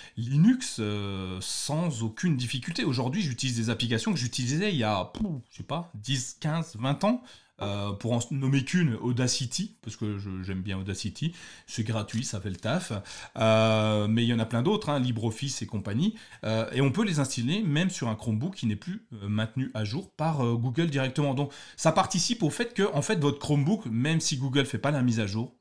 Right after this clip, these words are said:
c'est pas grave, il fonctionne très bien, il fonctionne sur le net, il fonctionne partout. Euh,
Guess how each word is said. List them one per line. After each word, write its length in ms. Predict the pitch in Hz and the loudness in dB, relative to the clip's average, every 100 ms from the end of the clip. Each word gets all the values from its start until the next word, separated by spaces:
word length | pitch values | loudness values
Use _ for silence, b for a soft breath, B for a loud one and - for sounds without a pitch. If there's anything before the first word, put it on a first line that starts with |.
| _ | _
c'est 100 | _ | _
pas 120 | 117 | -4
grave, 200 | 117 87 - - | -2 -4 -6 -16
il 40 | |
fonctionne 320 | 113 117 117 | -14 -4 -2
très 200 | 110 123 | 0 0
bien, 240 | 113 139 165 B B B | 2 0 -2 B B B
il 100 | 123 | -4
fonctionne 460 | 143 123 127 110 - | 0 2 2 2 0
sur 220 | - 151 127 | -2 2 4
le 100 | 117 | 4
net, 320 | 131 170 - | 2 0 -2
il 100 | 147 | -4
fonctionne 600 | - 127 - 123 110 98 | 0 0 2 2 0 -2
partout. 540 | - - - 160 196 B B B - | -4 -6 2 2 2 B B B -2
Euh, 640 | 113 110 110 107 110 | 0 2 2 2 2